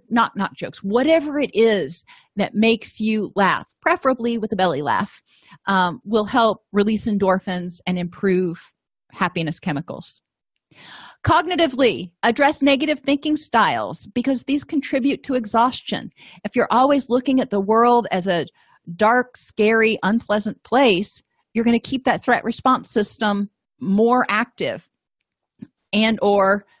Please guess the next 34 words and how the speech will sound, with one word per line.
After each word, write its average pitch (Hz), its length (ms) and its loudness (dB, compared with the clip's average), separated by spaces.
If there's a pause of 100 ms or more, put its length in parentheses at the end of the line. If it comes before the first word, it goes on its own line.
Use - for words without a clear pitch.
(220)
contribute 226 580 0
to - 100 -4
your 196 100 2
sense 208 300 0
of 175 80 -8
hopelessness 202 640 -2
and 170 100 -6
helplessness. 175 680 -4 (340)
You're 185 120 0
looking 208 320 0
around 190 300 2
at - 100 -6
this 170 140 -8
bleak 190 460 -6
landscape. 185 720 -6 (560)
Um, 120 340 -4 (140)
if 233 140 0
you 247 80 2
have 214 100 2
a 233 40 2
more 214 160 0
positive 233 640 2 (120)
thinking 202 300 -4
style 180 420 0
and 180 80 -6
you 190 100 -8
focus 208 300 -2
on 170 100 -4
some 208 180 -4
of 180 60 -6
the 180 60 -6
good 302 220 -2
stuff, 180 420 0 (540)
um, 139 240 -8